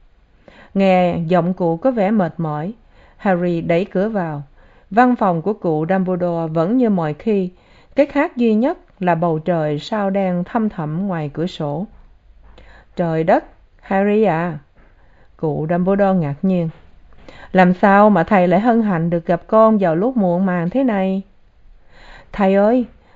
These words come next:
con lấy được rồi, con có được ký ức của Slughorn rồi." Harry lôi cái chai thủy tinh nhỏ ra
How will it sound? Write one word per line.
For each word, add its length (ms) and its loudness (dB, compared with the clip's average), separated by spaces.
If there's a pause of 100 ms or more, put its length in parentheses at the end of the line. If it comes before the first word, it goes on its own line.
con 440 4
lấy 180 2
được 160 0
rồi, 360 0 (420)
con 160 2
có 180 2
được 240 0
ký 100 0
ức 220 0
của 320 0
Slughorn 440 0
rồi." 420 0 (1120)
Harry 540 -2
lôi 240 2
cái 180 -2
chai 180 0
thủy 260 -4
tinh 220 0
nhỏ 240 -2
ra 320 -6